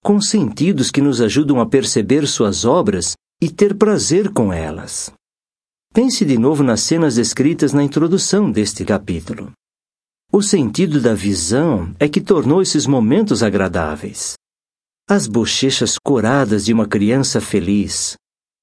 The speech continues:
a chuva caindo sobre os campos, o vermelho, dourado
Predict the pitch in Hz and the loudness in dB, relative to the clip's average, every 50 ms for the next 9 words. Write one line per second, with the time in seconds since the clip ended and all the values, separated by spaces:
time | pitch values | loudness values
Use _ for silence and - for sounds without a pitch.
0 | _ _ _ _ _ - 202 185 - - - - 196 233 220 135 127 123 120 - | _ _ _ _ _ -2 -2 0 0 -2 -2 0 0 0 0 2 0 0 0 0
1 | 127 120 147 175 156 127 113 - - 135 110 107 107 107 - - - - 113 117 | 0 2 2 2 2 0 0 0 0 0 0 0 -2 -2 -4 -6 -4 -2 0 0
2 | 117 101 107 - - - - - - - - _ _ _ _ _ _ _ _ _ | 0 -2 -4 -8 -10 -8 -8 -6 -8 -8 -10 _ _ _ _ _ _ _ _ _
3 | _ _ - 156 139 139 143 131 113 110 110 123 143 165 170 151 107 90 90 85 | _ _ -2 0 2 2 2 2 2 2 2 2 2 2 2 2 0 -2 -4 -6
4 | 80 82 - - - 101 95 127 123 110 104 101 101 117 135 139 131 107 101 95 | -8 -10 -14 -14 -8 -4 0 2 2 2 2 2 2 2 2 2 0 0 0 -2
5 | 92 104 | -4 -4